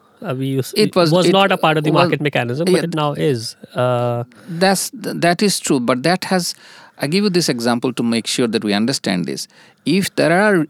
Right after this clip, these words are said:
Speaker 2: certain products, in order to be the, in the market, it requires certain basic characteristics.
Speaker 1: Mm-hmm.
Speaker 2: And some of the natural products fail to be within those parameters.
Speaker 1: As in they cannot be productized?
Speaker 2: Uh,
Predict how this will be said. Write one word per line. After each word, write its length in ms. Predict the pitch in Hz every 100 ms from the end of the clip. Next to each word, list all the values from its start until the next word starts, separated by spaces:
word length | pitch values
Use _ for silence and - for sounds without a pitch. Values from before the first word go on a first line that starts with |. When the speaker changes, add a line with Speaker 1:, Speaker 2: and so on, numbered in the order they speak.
| _ -
Speaker 2:
certain 540 | - 160 185 269 226
products, 420 | 156 95 82 -
in 120 | 131
order 240 | 135 165 196
to 140 | -
be 60 | 139
the, 180 | 113 95 -
in 200 | 127 165
the 80 | 143
market, 540 | 98 90 - - 82
it 100 | 113
requires 460 | 131 - 127 135 143
certain 380 | 117 - 117 101
basic 320 | 82 - -
characteristics. 760 | 82 - - - - - - - -
Speaker 1:
Mm-hmm. 240 | 123 - 143 - -
Speaker 2:
And 140 | 127
some 400 | - - 170 208
of 220 | 240 208 185
the 120 | 175
natural 540 | 135 113 - 127 117
products 580 | - 101 80 - - -
fail 440 | - 143 151 156 165
to 100 | 123
be 260 | 104 117 113 -
within 380 | 110 104 110 95
those 220 | 98 107
parameters. 460 | - 80 147 - -
Speaker 1:
As 140 | 147
in 100 | 160
they 100 | 160
cannot 240 | 160 156
be 80 | 170
productized? 800 | - 147 147 - 165 240 294 -
Speaker 2:
Uh, 140 | -